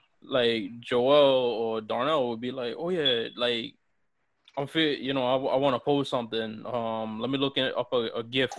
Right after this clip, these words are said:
with, like, that wrestler that doesn't care." And he'll hit, like, you know, they'll hit one of us up and we're like, "Oh yeah, Orange Cassidy." 'Cause,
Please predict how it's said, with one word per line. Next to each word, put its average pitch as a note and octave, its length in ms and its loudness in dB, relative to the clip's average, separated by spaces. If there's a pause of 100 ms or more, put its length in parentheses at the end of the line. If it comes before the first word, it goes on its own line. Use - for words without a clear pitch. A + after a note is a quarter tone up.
with, A2+ 200 -4
like, A2+ 240 -2 (100)
that A2+ 200 2
wrestler B2 360 0
that A2+ 160 -2
doesn't A2+ 300 0
care." A2+ 400 -6 (480)
And A#2 280 -4
he'll C3+ 140 2
hit, D3+ 220 4
like, B2 320 -2
you C3 120 -2
know, A#2 140 -2
they'll C3+ 160 6
hit C#3 160 4
one B2+ 180 -2
of B2 120 0
us D3 220 2
up A2+ 260 -2 (600)
and A#2 360 2
we're C#3 80 0
like, D3+ 180 4
"Oh G#3+ 120 6
yeah, F#3 260 6
Orange C3 400 2
Cassidy." D3 560 0 (200)
'Cause, C3+ 400 -6